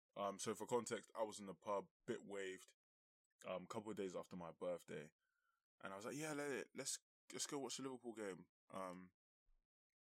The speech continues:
first half an hour, we were very competitive. I thought we were very good. Gabriel, Tomiyasu, Ben White, I thought they were exceptional. Bruno Tavares did much better than I thought he would do.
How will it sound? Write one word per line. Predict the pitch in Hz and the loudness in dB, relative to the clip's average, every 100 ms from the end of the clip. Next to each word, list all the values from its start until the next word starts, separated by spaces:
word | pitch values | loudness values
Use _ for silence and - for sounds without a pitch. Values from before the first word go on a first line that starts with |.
| _ _ - | _ _ -6
first | - 139 127 - | 6 8 8 6
half | 127 123 | 4 4
an | 127 | 4
hour, | 117 110 107 | 6 6 6
we | 107 | 4
were | 104 90 | 0 6
very | 120 117 | 8 6
competitive. | 98 101 92 - 85 - - - | 2 -6 -4 -6 -8 -12 -14 -8
I | |
thought | - 95 | -6 -4
we | 98 | -4
were | 92 85 82 - | -4 -4 -6 -4
very | 110 107 107 104 - | 0 2 2 -2 -4
good. | 98 85 - | -4 -4 0
Gabriel, | 101 101 104 113 117 127 - _ _ _ - | 0 0 0 4 4 2 -4 _ _ _ -2
Tomiyasu, | 110 101 110 120 - 117 110 104 | 0 4 6 6 6 0 -2 -2
Ben | 117 104 95 95 | 0 0 -2 -2
White, | 107 110 - | 0 0 -2
I | |
thought | 98 104 | -4 -6
they | |
were | 98 92 | -4 -4
exceptional. | - - 110 - 110 104 101 _ _ _ _ _ _ _ _ _ - | -2 -2 -2 -2 -4 -4 -8 _ _ _ _ _ _ _ _ _ 0
Bruno | 123 120 | 2 4
Tavares | 110 101 107 110 104 98 | 2 6 10 10 10 6
did | 98 | -2
much | 104 117 - - | 0 2 2 0
better | 98 95 | 0 0
than | 98 | -2
I | |
thought | 92 104 95 | -4 -6 -4
he | 98 | -6
would | 98 92 | -6 -6
do. | 101 95 | -4 -6